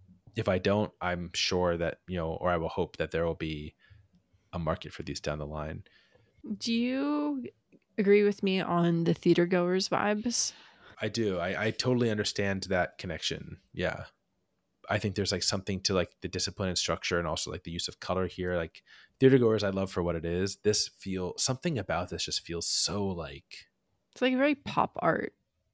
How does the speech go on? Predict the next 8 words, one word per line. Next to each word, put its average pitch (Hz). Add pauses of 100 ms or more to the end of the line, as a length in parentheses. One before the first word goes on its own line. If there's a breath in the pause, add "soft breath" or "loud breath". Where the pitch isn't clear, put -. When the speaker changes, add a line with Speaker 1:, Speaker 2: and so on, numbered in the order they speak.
(240)
Speaker 2:
in 196
many 180
respects. - (520 soft breath)
Speaker 1:
I 117
just 127
love 117
how 117
much, 104